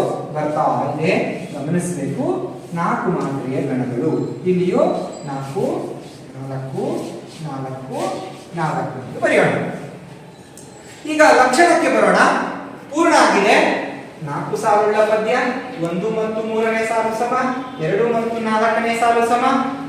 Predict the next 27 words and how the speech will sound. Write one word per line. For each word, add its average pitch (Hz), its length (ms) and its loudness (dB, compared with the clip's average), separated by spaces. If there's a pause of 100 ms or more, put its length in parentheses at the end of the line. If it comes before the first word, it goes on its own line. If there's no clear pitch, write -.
(160)
ನಾಲ್ಕು 254 360 2
ಮಾತ್ರೆಯ 180 380 0 (120)
ಮೂರು 226 280 2
ಗಣಗಳು, 233 360 4 (420)
ನಾಲ್ಕು 247 380 4 (120)
ಮಾತ್ರೆಯ 147 360 -2 (260)
ಐದು 214 240 2
ಗಣಗಳು 233 400 2
ಬಂದಿದೆ. 240 320 4 (920)
ಜೊತೆಗೆ 226 440 4 (120)
ಇನ್ನೂ 277 180 4 (100)
ಬಹಳ - 140 8 (160)
ಇಂಪಾರ್ಟೆಂಟ್ 190 460 4
ನಾನು 175 180 -2
ಹೇಳಿದ್ದೆ, 180 400 2 (760)
ಈ - 80 0
ಕಡೆ 254 240 6
ಸ್ವಲ್ಪ 220 220 4 (100)
ಗಮನಿಸಿ. 180 420 0 (440)
ಏನ್ 240 180 8
ಹೇಳಿದ್ದೆ 226 380 6
ನಾನು? 214 200 2 (760)
ಇಲ್ಲಿ 226 260 2 (460)
ಯಾವುದೇ 320 420 4 (140)
ಕಾರಣಕ್ಕೂ - 640 4 (240)
ವಿಷಮ 359 300 8 (160)
ಸ್ಥಾನದಲ್ಲಿ 160 960 0